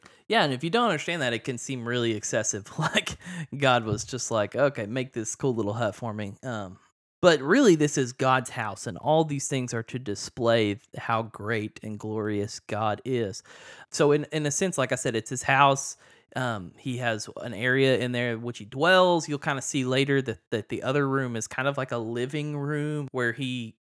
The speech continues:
convenes with the people, uh, uh, God's people, his people, uh,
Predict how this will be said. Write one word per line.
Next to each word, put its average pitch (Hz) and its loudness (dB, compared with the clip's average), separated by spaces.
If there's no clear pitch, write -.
convenes 135 -4
with 120 -6
the 127 -14
people, 131 -4
uh, 123 2
uh, 101 -4
God's 117 0
people, 123 -4
his 131 0
people, 110 -6
uh, 110 -12